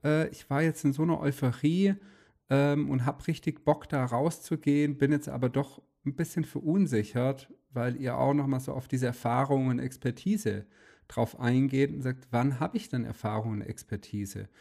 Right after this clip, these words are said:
Und da würde ich eigentlich immer empfehlen, zum einen nicht gleich zu kommunizieren, dass ich der große Zampano bin und was ich schon alles Tolles erreicht habe in meinem Leben,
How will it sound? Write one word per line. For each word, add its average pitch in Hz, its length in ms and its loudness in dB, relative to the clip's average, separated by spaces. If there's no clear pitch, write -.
Und 127 100 0
da 147 160 4
würde 180 120 -2
ich 175 100 -6
eigentlich 139 300 -8
immer 180 240 4
empfehlen, 147 720 2
zum 139 180 0
einen 151 400 2
nicht 165 280 -2
gleich 139 380 0
zu 151 120 -10
kommunizieren, 139 720 0
dass 139 120 -4
ich 127 100 -2
der 131 120 -8
große 131 340 -4
Zampano 143 500 -2
bin 147 220 2
und 131 160 -2
was 127 140 0
ich 127 100 -2
schon 127 160 -8
alles 123 260 -6
Tolles 123 300 -6
erreicht 123 460 -2
habe 117 160 -6
in 117 80 -2
meinem 110 200 -4
Leben, 113 460 -2